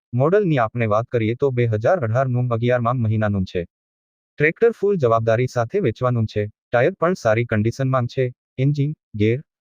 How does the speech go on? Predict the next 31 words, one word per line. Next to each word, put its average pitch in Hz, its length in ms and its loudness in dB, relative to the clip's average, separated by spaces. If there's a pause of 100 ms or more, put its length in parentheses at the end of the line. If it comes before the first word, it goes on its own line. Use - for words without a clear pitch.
(200)
હાઇડ્રોલિક 180 500 2
સારું 104 360 0
છે. 117 200 -2 (380)
બધું 147 340 0
રેડી 147 240 2
જ 123 140 0
છે. 113 200 -2 (360)
સાદું 139 380 0
સ્ટીયરિંગ 117 420 0
છે, 127 180 -2 (340)
સેન્ટર 151 400 0
ગેર 110 220 0
છે. 95 240 -4 (680)
ઓઇલ 208 240 2
બ્રેક, 117 260 0 (180)
કોઈ 175 220 2
જાતનો 147 400 0
ફોલ્ટ 127 300 0
નથી 160 320 -2
ભાઈનું 120 480 0
એમ 139 120 -2
કહેવું 101 360 0
છે. 98 180 -4 (760)
બધા 127 260 2
કાગળિયા 170 420 2
કમ્પ્લીટ 104 460 -2
છે. 120 260 -2 (180)
પંચમહલ 185 420 0
પાસિંગ 143 480 0
ટ્રેક્ટર 117 340 -2
છે. 95 240 -4